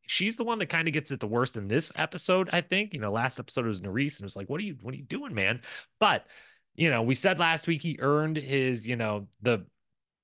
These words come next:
the villain status in this episode. Like, I don't know. He might be vaulting to supervillain status at this point. It's, it's just, yeah, it's something to behold. And, uh, yet he does still, and as part of that, he doesn't press Mariah on needing to put James in or else. Like, it is the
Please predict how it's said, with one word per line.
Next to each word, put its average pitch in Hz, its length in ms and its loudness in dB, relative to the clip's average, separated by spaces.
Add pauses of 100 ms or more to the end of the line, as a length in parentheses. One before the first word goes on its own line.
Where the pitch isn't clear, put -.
(200)
the 120 140 0
villain 135 400 4
status 143 600 0
in 117 180 -6
this 135 200 0
episode. 170 460 2
Like, 110 140 2
I 127 120 0
don't 180 140 -4
know. 156 80 -8
He 131 140 -4
might 190 260 -4
be 202 100 -4
vaulting 175 420 2
to 185 60 2
supervillain 165 720 2
status 95 480 0
at 110 180 -2
this 113 180 -4
point. 165 360 0
It's, 127 280 -2
it's 127 180 0
just, - 380 0 (460)
yeah, 175 300 2
it's 131 180 -2
something 170 360 0
to 117 60 -4
behold. 160 500 4 (440)
And, 156 320 2
uh, 156 400 4
yet 160 240 2
he 147 160 -4
does 135 340 0
still, 147 360 2
and 127 240 -4
as 127 180 -2
part 160 240 0
of 151 140 -2
that, 131 180 0
he 139 160 -6
doesn't 151 540 0
press 196 340 2
Mariah 180 480 2
on 135 220 0
needing 151 300 -4
to 139 60 -4
put 147 160 -2
James 143 380 0
in 139 220 2
or 120 240 0
else. 120 320 -4
Like, 98 240 -2
it 110 200 0
is 104 200 -4
the 110 100 -10